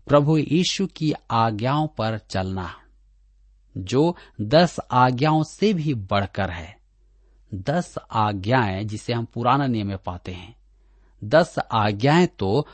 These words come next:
प्रशासन के लिए थी, उनके मार्गदर्शन के लिए थी और सभ्यता से यह संबंधित है, परंतु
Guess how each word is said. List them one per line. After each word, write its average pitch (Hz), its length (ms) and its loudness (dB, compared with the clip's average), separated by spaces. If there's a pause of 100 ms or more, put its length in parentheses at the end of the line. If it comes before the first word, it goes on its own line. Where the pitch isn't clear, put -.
(120)
प्रशासन 135 760 2
के 110 200 -2
लिए 95 200 -4
थी, - 380 -12 (560)
उनके 160 360 2
मार्गदर्शन 127 800 4
के 123 180 -4
लिए 95 160 -4
थी - 380 -14 (460)
और 117 240 6
सभ्यता 131 680 0
से 131 160 -4
यह 107 180 0
संबंधित 98 720 -6
है, 104 260 -10 (760)
परंतु 101 560 0